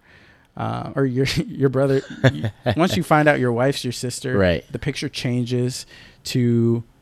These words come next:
Speaker 1: being, like, a woman. The woman's in the background and you're left alone and she's, like, angry at you or whatever.
Speaker 2: Whoa.
Speaker 1: And once you, like, pick an ending, you're all alone, essentially. And it's just the guy, the roses, uh,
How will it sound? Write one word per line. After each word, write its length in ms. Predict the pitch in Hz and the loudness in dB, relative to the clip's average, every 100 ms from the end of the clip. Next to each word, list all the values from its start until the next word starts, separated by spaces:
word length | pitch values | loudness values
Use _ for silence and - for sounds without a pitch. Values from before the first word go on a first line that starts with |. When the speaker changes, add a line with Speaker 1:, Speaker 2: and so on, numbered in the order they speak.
| _ 127 | _ 0
Speaker 1:
being, 380 | 127 123 123 | 2 2 0
like, 260 | 120 113 - - | -2 -6 -6 -4
a 80 | |
woman. 480 | 127 131 135 135 131 | -2 0 0 0 0
The 80 | 127 | -2
woman's 360 | 127 151 147 131 | -2 0 0 -2
in 80 | |
the 80 | 123 | -6
background 720 | 120 123 123 - 123 123 123 | -6 -8 -8 -8 -6 -4 -4
and 100 | 117 | -4
you're 140 | 113 120 | -6 -4
left 260 | 123 120 | -4 -4
alone 360 | 113 113 117 117 | -6 -4 -4 -4
and 80 | 110 | -4
she's, 220 | - 117 | -6 -6
like, 140 | 120 - | -6 -6
angry 340 | 127 120 120 113 | -6 -6 -4 -4
at 200 | 110 120 | -6 -6
you 80 | |
or 40 | 110 | -6
whatever. 360 | 110 107 113 | -6 -8 -10
Speaker 2:
Whoa. 680 | 110 85 80 95 101 104 104 | -10 -4 2 4 6 6 6
Speaker 1:
And 560 | 101 98 104 113 85 - - - _ _ _ _ _ _ - | 6 4 2 0 -4 -10 -20 -20 _ _ _ _ _ _ -6
once 420 | 123 165 - - | -2 -2 -2 -2
you, 220 | 151 139 | 2 2
like, 200 | 127 110 _ _ - | 2 -2 _ _ -2
pick 200 | 156 147 | -2 0
an 100 | 127 | -2
ending, 480 | 127 147 123 101 110 _ - | -2 0 -2 -6 -12 _ -2
you're 160 | 135 | 0
all 220 | 143 135 | 2 2
alone, 580 | 120 110 120 113 101 104 - _ - | 2 -2 -4 -4 -8 -12 -16 _ -12
essentially. 480 | 120 - 110 120 117 | -10 -8 -8 -8 -6
And 100 | 123 | -4
it's 100 | 113 | -6
just 320 | 117 151 - | -2 -2 -2
the 80 | 131 | -4
guy, 480 | 123 117 113 113 117 | -4 -4 -4 -6 -6
the 100 | 123 | -6
roses, 720 | 117 117 113 110 107 - - _ _ _ _ _ | -4 -4 -4 -6 -8 -10 -16 _ _ _ _ _
uh, 340 | - 120 - | -10 -8 -8